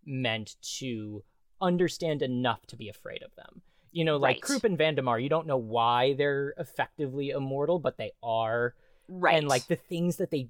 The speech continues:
Speaker 1: do just are so, like, creepy and other that, like,
Speaker 2: Mm-hmm.
Speaker 1: and so you know there is magic to them. You just don't really know how it works. Same thing with,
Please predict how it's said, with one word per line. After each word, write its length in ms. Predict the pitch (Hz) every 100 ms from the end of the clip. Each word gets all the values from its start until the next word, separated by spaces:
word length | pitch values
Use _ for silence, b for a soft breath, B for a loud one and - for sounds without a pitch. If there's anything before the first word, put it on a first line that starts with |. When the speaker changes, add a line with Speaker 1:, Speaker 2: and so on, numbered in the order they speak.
| -
Speaker 1:
do 440 | 151 151 160 165
just 280 | 147 139 -
are 80 | 123
so, 880 | - - - 170 151 143 139 127 - _
like, 160 | 123 120 _
creepy 600 | - - 147 143 170 170 -
and 200 | 135 127 -
other 540 | 127 147 180 202 226 156
that, 260 | 123 110
like, 260 | 202 196 202
Speaker 2:
Mm-hmm. 380 | 190 180 180 175
Speaker 1:
and 180 | 160
so 140 | 135 175
you 160 | 143
know 320 | 143 151 165 170
there 180 | 151 131
is 140 | 123
magic 340 | 127 117 120
to 80 | -
them. 180 | 113 104
You 80 | 113
just 220 | 113 - _
don't 200 | 147 135
really 180 | 151 127
know 100 | 113
how 200 | 113 110
it 60 | -
works. 440 | 120 113 - - _ _ _
Same 400 | - - 147 139
thing 540 | 131 147 135 131 127 123
with, 460 | 127 120 117 -